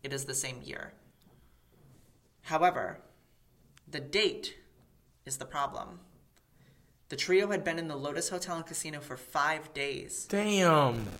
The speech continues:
Speaker 1: Meaning they had come out on June twentieth, leaving only one day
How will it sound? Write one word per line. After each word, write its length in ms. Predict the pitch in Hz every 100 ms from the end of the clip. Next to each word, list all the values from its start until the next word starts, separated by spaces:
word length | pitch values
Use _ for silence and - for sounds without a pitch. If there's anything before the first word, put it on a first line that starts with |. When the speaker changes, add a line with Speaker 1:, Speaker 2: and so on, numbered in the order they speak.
| -
Speaker 1:
Meaning 420 | 147 160 165 156 156 -
they 120 | 160
had 160 | 160 160
come 220 | 180 165
out 300 | 160 170 - - -
on 200 | 147 151 139
June 360 | 135 156 160 165
twentieth, 760 | - 156 151 - 127 123 - 101
leaving 280 | 143 139 143
only 240 | 139 139 135 - -
one 480 | 131 139 143 151 143 -
day 500 | 156 147 131 120 -